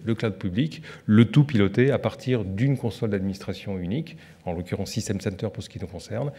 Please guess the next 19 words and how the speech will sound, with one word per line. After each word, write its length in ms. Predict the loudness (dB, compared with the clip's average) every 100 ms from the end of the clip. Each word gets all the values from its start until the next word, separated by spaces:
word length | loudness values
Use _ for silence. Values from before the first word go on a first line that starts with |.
| -14 -6
sur 200 | 0 0
laquelle, 320 | 2 0 -2
je 80 | -2
répète, 420 | -4 -4 -4 -6 -20 -18 -10
on 60 |
va 120 | -4 -4
pouvoir 540 | -4 -2 0 0 -2 -10 -10
rajouter 480 | -2 4 4 6 4
suse 200 | 2 -2
Manager 580 | -2 -2 -2 -2 -2 -6
qui 120 | -4
va 160 | 0 0
apporter 360 | 0 -4 -6 -6
cette 180 | -6
dimension 420 | -6 -6 -6 -8 -8
Linux 420 | -6 -6 -8 -14 -20 -16 -12
encore 240 | -6 -6
plus 120 | -6
forte. 380 | -6 -10 -14